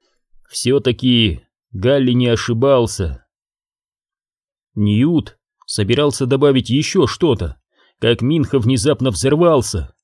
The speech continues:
От неожиданности Томас даже вздрогнул. "Меня уже тошнит от всего этого!" Куратор плюнул на стену.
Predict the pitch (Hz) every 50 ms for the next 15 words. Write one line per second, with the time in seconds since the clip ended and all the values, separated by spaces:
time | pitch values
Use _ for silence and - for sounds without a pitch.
0 | _ _ _ _ _ _ _ _ _ _ _ - 87 113 - - 120 123 127 117
1 | - 139 131 131 131 131 120 - - - 117 - 127 131 127 127 123 101 80 107
2 | 123 104 82 127 95 85 92 95 98 156 196 190 139 101 107 104 85 71 - _
3 | _ _ _ _ _ _ _ _ _ _ _ _ _ _ _ _ 92 87 92 104
4 | 113 131 139 139 135 135 127 - 143 143 - - 143 139 - - - 151 160 156
5 | 151 143 120 151 135 113 - - - 147 147 151 151 151 151 143 131 - 135 123
6 | 131 127 117 98 73 67 - _ _ _ _ _ _ _ _ _ _ - 113 117
7 | 123 131 123 110 127 117 113 110 - 143 156 135 131 123 120 135 135 - - -
8 | 175 151 127 107 90 78 69